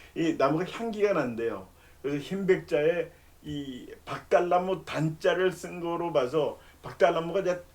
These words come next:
단단한 나무로 알려져 있죠. 박달나무, 예, 백단목, 예, 향기가 나는, 아주 단단하고 향기가 나는 나무다, 예, 그런 뜻이랍니다. 그런 나무래요.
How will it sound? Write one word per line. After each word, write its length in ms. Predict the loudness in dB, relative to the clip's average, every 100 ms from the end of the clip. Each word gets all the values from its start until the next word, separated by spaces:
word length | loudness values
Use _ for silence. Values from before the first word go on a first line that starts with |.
| -12
단단한 500 | -4 2 4 4 4
나무로 1080 | 2 4 4 4 2 -2 -6 -8 -4 2 4
알려져 320 | 4 0 -2
있죠. 480 | -6 -6 -6 -4 -6 -12 -20 -18
박달나무, 800 | -14 0 2 2 -4 -8 -10 -12 -18 -20 -20
예, 240 | -12 -12 -12 -12
백단목, 580 | -4 2 2 0 -6 -12 -20 -14 -10
예, 100 | -8
향기가 440 | -4 -4 0 2
나는, 320 | 2 -2 -8 -8
아주 240 | -6 -6 -6
단단하고 640 | -2 2 2 2 0 -2
향기가 440 | -2 -6 -2 0
나는 360 | 0 -2 -4 -4
나무다, 540 | -6 -4 -4 -4 -4 -12 -20 -20 -16
예, 260 | -10 -10 -12
그런 380 | -6 -4 -4 -8 -14
뜻이랍니다. 680 | -14 -10 -10 -10 -12 -14 -14 -16
그런 280 | -6 -4 -2
나무래요. 560 | -4 -6 -8 -10 -12